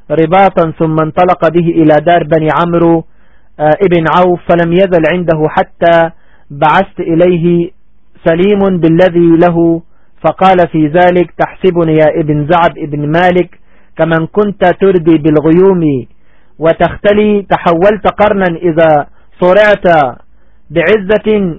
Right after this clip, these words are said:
كذلك إن الحازم المتحول ضربت به إبط الشمال، فلم يزل، فلم يزل على كل حال خده هو أسفلي.'" ده كلام وشعر يعني. في أشعار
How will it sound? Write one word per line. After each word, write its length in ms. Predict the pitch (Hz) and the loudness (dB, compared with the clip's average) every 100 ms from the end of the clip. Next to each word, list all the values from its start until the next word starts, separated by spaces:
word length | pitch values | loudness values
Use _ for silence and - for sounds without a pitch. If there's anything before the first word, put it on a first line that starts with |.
| - | -4
كذلك 580 | 175 175 220 220 208 202 | -2 2 2 2 0 0
إن 160 | 202 185 | 0 0
الحازم 460 | 180 208 220 196 180 170 | 0 0 -2 0 -2 0
المتحول 920 | 165 165 170 208 214 208 214 220 196 - - - - 151 | -2 -2 -2 -2 0 2 2 0 -4 -12 -20 -20 -14 -2
ضربت 460 | 180 208 196 196 | 2 2 2 0
به 160 | 190 190 190 | 2 0 0
إبط 200 | 180 - | -4 -4
الشمال، 540 | 165 - 175 196 180 160 | -4 -2 0 0 0 0
فلم 240 | 160 160 | -2 0
يزل، 480 | 175 185 175 175 170 - - - - - | 0 0 0 0 -2 -8 -20 -20 -8 -2
فلم 240 | 165 165 | 0 0
يزل 360 | 185 196 190 170 | 0 2 2 2
على 260 | 165 156 - | 2 0 0
كل 180 | 165 160 | -2 0
حال 420 | 156 180 175 160 | 0 0 0 -2
خده 320 | 156 180 156 156 | -2 -2 0 -2
هو 260 | 151 165 | 0 2
أسفلي.'" 640 | 160 151 139 - 147 127 | 2 0 -4 -4 -2 -2
ده 140 | 123 170 | 0 0
كلام 480 | 175 170 165 180 156 | 0 0 0 0 -2
وشعر 380 | 151 185 160 | -4 -2 0
يعني. 320 | 127 90 73 - - - - - - - - - | -2 -8 -14 -20 -20 -20 -20 -20 -20 -20 -10 -2
في 60 | 185 | 0
أشعار 880 | 185 190 190 226 240 233 233 226 | 0 2 2 4 4 2 0 -2